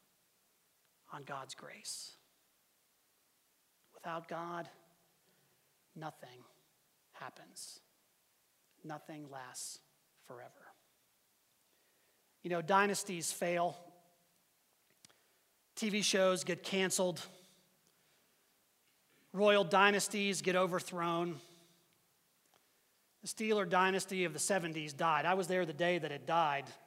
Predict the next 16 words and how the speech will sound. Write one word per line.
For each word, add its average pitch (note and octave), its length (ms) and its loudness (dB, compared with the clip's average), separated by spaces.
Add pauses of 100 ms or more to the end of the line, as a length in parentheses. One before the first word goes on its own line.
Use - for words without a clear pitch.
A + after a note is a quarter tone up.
(160)
The E3 80 -10
one G#3+ 480 4 (240)
game G#3 380 4
that F3+ 80 0
I F3 160 6
ever G3 220 4
attended, F#3 440 0
a E3 40 -4
Steeler F#3+ 380 -2
game E3 220 -2
in D#3 100 -4
person, D3 500 -4 (360)
January G3 600 2
ninth, F3+ 480 0
nineteen F#3 500 -4
eighty-three, D#3 720 -6